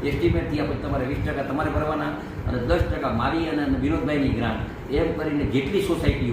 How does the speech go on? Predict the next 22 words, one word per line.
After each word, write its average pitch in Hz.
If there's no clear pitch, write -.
હોય 107
એની 143
અરજી 156
આવશે, 151
એની 139
જે 170
સોસાયટી 147
વહેલા 151
તે -
પહેલા -
એ 151
ટૂંક 165
સમયમાં 156
અરજી 147
આપી 156
દો. 156
બે 151
મહિનામાં 151
આપણે 143
એને 143
એસ્ટિમેટ 147
કરી 156